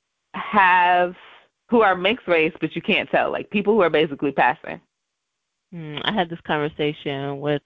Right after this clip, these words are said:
Speaker 2: a common friend of ours the other day, and I just, just listing off people, like Pete Wentz, the girl who played Spencer, and, um, Pretty Little
Speaker 1: Mm-hmm.
Speaker 2: Liars, and a couple of other people. And I was like, when I brought it up
Speaker 1: Tom
Speaker 2: to,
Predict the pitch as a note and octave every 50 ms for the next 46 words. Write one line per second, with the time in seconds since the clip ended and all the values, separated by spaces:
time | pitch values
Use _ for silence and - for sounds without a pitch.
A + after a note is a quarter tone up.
0 | - - - D3 C#3+ C#3+ C#3+ C#3+ C#3+ C#3+ - - E3 D#3 C#3+ C#3 C#3+ - - C#3+
1 | C#3+ C#3+ C#3+ C#3 C3+ C3+ C#3 - A2 F2 - - B2 C3 C3 B2 B2 C3 B2+ C#3
2 | D3 D3 _ - A#2+ C#3 - - E3 E3 F3+ F#3+ - _ - F3+ D#3+ D3+ C#3 -
3 | - - C#3+ C#3 - C#3+ C3+ C#3 A#2+ - _ - - F#3 - - D#3+ F3+ F3+ F3
4 | E3+ E3+ D3 - - D#3+ D3 - D#3 D#3 D#3+ E3+ E3 - - F3+ D#3+ D#3 D3+ D3+
5 | - _ - F3 E3+ E3 - - - E3+ E3 E3 E3 D#3+ - - - - - -
6 | - - D#3+ C#3 A2+ G#2+ C3 C3+ C3 B2 C3 C3+ - - G#3 F#3+ F3 F3 D#3 D#3
7 | D#3 E3+ F3 F3 F3 F3 F3 E3+ E3 E3+ E3 E3 D#3+ D3 C3+ C#3 - F#3 F#3 F3
8 | E3 - E3 E3 F#3 - - E3 D#3 - D#3 D#3 D#3+ E3 D#3+ D#3+ D#3 D3+ - _
9 | _ _ _ - E3+ F3 F#3 G#3+ E4 E4+ A3 G#3 A3+ A3+ G#3+ G3 F#3+ F3+ F#3 F#3+
10 | F#3 F#3 A3